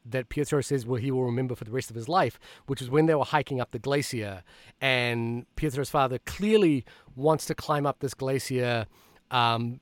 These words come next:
and, and talk sort of beautifully about the fact that the water that they're drinking may be thousands upon thousands of years old because everything comes downhill from the glacier.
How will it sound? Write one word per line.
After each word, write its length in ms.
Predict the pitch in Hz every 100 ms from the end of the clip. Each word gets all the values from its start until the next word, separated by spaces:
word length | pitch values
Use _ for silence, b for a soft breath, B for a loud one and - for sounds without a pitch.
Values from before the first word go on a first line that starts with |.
| -
and, 180 | 143 139
and 180 | 143 -
talk 260 | 190 170
sort 120 | 175
of 100 | 135
beautifully 400 | 113 151 151 156
about 300 | 131 131 123
the 60 | 117
fact 280 | - 135 -
that 80 | 123
the 60 |
water 320 | 123 131 139 123
that 160 | 123
they're 80 | 120
drinking 560 | 110 131 117 120 117 107 B B B
may 220 | 131 135
be 140 | 127 123
thousands 640 | - 139 139 131 135 120
upon 260 | 113 127 120
thousands 400 | 131 127 117 113
of 100 | 113
years 220 | 123 113
old 260 | 123 120 104
because 360 | 113 120 113 -
everything 440 | 135 131 - 117
comes 260 | 131 117 101
downhill 460 | 117 113 107 113
from 140 | - 113
the 40 |
glacier. 460 | 110 117 107 120